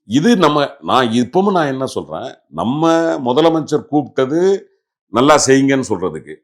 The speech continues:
அவருக்கு இந்த மண்ணின் மீது அக்கறை உண்டு, ஏன்னா இந்த மக்களுக்கு அவர் பதில் சொல்லி ஆகணும். இவரை பொறுத்த வரைக்கும் இப்ப நாளைக்கு தன்கர் கூப்பிட்ட நம்ம அந்த அம்மா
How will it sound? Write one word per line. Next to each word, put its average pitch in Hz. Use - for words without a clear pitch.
அவருக்கு 170
இந்த 151
மண்ணின் 135
மீது 131
அக்கறை 127
உண்டு, 117
ஏன்னா 165
இந்த 147
மக்களுக்கு 127
அவர் 117
பதில் 110
சொல்லி 85
ஆகணும். 71
இவரை 196
பொறுத்த 151
வரைக்கும் 139
இப்ப 123
நாளைக்கு 117
தன்கர் 117
கூப்பிட்ட 113
நம்ம 113
அந்த 110
அம்மா 117